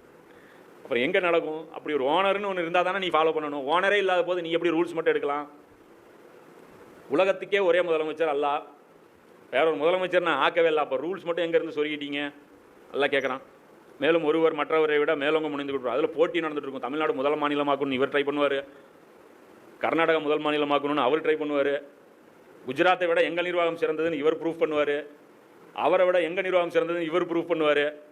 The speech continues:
இந்த போட்டி ஒரு பக்கம் நடந்துட்டு இருக்கும். ஆனா இங்க போட்டியே இல்லையே, நான் மட்டும் தானே ஓனர், எனக்கு யாருமே ஈக்குவலாவே இல்லையே. அப்போ போட்டியே இல்லாம எப்படி போட்டியெல்லாம் நீங்களே வச்சுக்கிறீங்க? "மிக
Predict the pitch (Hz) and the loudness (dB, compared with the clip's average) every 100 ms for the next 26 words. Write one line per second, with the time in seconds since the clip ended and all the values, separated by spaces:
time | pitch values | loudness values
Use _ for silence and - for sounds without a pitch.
0 | - _ - - 135 180 190 180 185 170 | -20 _ -20 -16 -4 0 0 0 0 0
1 | 165 170 156 156 156 131 135 147 - - | 0 0 -2 -4 -8 -6 -6 -8 -14 -20
2 | - - 185 180 170 196 185 185 160 143 | -14 -4 -2 -2 0 0 2 0 0 -2
3 | 135 151 156 165 160 151 131 127 120 117 | -2 -4 -4 -4 -4 -2 -2 -2 -4 -4
4 | 143 139 147 151 139 131 147 156 151 139 | -2 -2 -2 -2 -2 -4 -2 0 2 0
5 | 123 117 113 - - - - - - - | -2 -6 -8 -12 -20 -20 -20 -20 -14 -6
6 | 147 156 202 196 190 175 175 156 156 170 | -2 0 0 2 2 0 0 -2 -2 -2
7 | 147 180 185 180 170 170 175 156 160 139 | 0 2 4 4 2 2 2 2 -2 -8
8 | 131 117 151 160 | -8 -8 -2 0